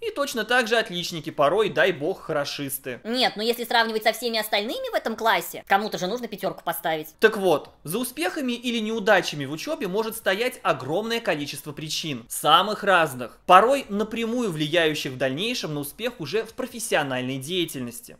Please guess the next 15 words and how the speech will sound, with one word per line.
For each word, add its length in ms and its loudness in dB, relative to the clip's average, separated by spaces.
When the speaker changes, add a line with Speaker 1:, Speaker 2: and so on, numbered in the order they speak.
Speaker 1:
Поэтому, 500 4
если 300 -4
с 80 -6
каким-то 460 -4
миллионером 540 0
вас 180 0
объединяет 600 -4
исключительно 840 -6
тройка 340 -2
по 160 -4
физике 680 -8
Speaker 2:
И 220 4
родинка 320 4
на 140 -2
затылке! 680 0